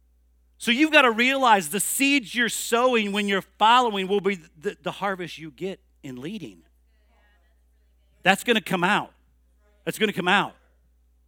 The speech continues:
If you're sowing seeds in your life right now for being derogatory, complaining,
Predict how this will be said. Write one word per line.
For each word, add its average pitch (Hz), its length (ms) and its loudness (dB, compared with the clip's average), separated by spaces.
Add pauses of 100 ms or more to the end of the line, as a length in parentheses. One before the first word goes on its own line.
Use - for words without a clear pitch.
(160)
If 143 100 -14
you're 220 100 -4
sowing 220 300 -2
seeds 220 340 -4
in 202 120 -4
your 185 100 -4
life 185 340 0
right 185 280 -2
now 190 380 2
for 143 260 -8 (240)
being 170 160 0
derogatory, 190 840 0
complaining, 202 920 -4